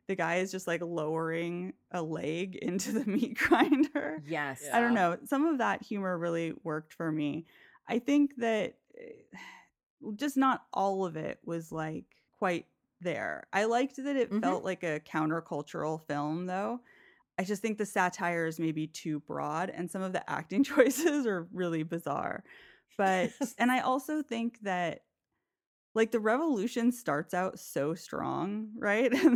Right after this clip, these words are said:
Speaker 1: And they're so angry and they wanna change things, but then it basically devolves just into opening a fancy restaurant where they're feeding rich people to rich people,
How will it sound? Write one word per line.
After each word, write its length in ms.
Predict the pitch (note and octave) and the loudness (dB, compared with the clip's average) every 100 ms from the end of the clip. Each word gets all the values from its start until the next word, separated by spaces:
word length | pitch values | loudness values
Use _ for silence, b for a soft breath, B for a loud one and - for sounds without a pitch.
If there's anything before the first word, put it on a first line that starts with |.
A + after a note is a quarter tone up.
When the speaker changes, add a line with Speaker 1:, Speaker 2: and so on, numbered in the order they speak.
| - - | 4 4
Speaker 1:
And 220 | A3 C4+ - | 6 6 4
they're 180 | G3+ F#3+ | 2 2
so 380 | - F3+ F#3+ G3+ B B _ | 4 4 2 -2 B B _
angry 540 | E3+ F3 F#3+ G3 G#3 G3 | -2 0 0 0 0 0
and 100 | F3+ | 0
they 80 | E3+ | 0
wanna 400 | E3+ E3+ E3 - | 0 -2 -4 -6
change 460 | - F3 E3 F#3 | -6 -2 -2 -2
things, 380 | - G3+ A3 A#3+ | -4 -4 0 0
but 160 | A3+ A3 | 0 4
then 100 | C4+ | 6
it 140 | E4 | 6
basically 500 | G3+ A#3+ B3+ - A3+ | 2 0 0 -2 -4
devolves 560 | F#3 E3 E3 E3 F#3 G#3 | -2 -2 0 0 -2 -4
just 240 | F3+ - | -6 -4
into 260 | F#3+ F#3 - | -4 -4 -2
opening 400 | F3 F#3 F#3+ F#3 | -4 -2 -4 -4
a 40 | |
fancy 400 | F3+ E3 E3+ F3+ | -2 -2 -2 -4
restaurant 460 | D#3 E3+ - F3+ E3+ | -4 -6 -4 -4 -2
where 120 | F3 | -4
they're 140 | E3 D#3+ | -4 -4
feeding 380 | E3+ E3 E3 | -4 -2 -2
rich 260 | D3+ D#3 - | -2 -6 -8
people 260 | E3 D#3+ D#3+ | -10 -8 -6
to 120 | E3 | -4
rich 240 | D#3 D#3 | -4 -6
people, 340 | - - A#3 | -10 -4 -4